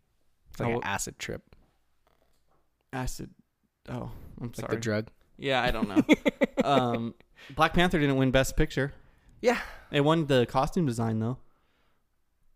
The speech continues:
Speaker 2: Which they had
Speaker 1: Okay,
Speaker 2: good
Speaker 1: that's
Speaker 2: costume.
Speaker 1: fine. Yeah, they had nice,
Speaker 2: Set
Speaker 1: like,
Speaker 2: design and
Speaker 1: African
Speaker 2: costume
Speaker 1: stuff
Speaker 2: design.
Speaker 1: and everything. I'm sure it's really good for, like, that culture.
Speaker 2: Yeah.
Speaker 1: So, yeah, I'll give it to 'em.
Speaker 2: Hey, maybe it opens the door for superhero movies in the future, though.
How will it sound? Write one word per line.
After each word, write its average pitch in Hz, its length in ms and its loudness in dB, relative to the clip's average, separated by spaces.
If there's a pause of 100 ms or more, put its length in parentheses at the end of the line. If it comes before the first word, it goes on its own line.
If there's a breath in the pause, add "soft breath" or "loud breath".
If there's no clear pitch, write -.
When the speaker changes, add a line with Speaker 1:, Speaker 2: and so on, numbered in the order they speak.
(280)
Speaker 2:
Which 175 160 -4
they 262 40 2
had 254 120 2
Speaker 1:
Okay, 151 80 2
Speaker 2:
good - 80 -2
Speaker 1:
that's 117 80 4 (120)
Speaker 2:
costume. - 120 -2
Speaker 1:
fine. 151 180 -2
Yeah, 156 140 -4
they 156 100 -2
had 147 100 -2
nice, 135 220 -6
Speaker 2:
Set 127 100 4
Speaker 1:
like, 120 120 0
Speaker 2:
design 120 180 2
and 120 160 2
Speaker 1:
African 117 200 -2
Speaker 2:
costume 113 280 -2
Speaker 1:
stuff 107 100 -2
Speaker 2:
design. 117 140 -4
Speaker 1:
and 110 40 -2
everything. 110 400 -6
I'm 110 100 -10
sure 104 180 -6
it's 104 100 -10
really 101 160 -6
good 101 220 -8
for, 107 120 -10
like, 98 180 -10
that 85 140 -10
culture. 110 440 -8 (260)
Speaker 2:
Yeah. 113 300 0 (680)
Speaker 1:
So, 165 60 -10 (100)
yeah, 196 200 -10
I'll 180 60 -10
give 165 160 -8
it 135 80 -14
to - 80 -8
'em. 147 140 -12
Speaker 2:
Hey, 180 160 0
maybe 180 200 0
it 190 40 0
opens 190 280 -4
the 170 60 -10
door 170 180 -2
for 160 100 -10
superhero 147 480 -6
movies 143 240 0
in 135 60 -4
the 127 80 -2
future, 151 320 -2
though. 110 160 -4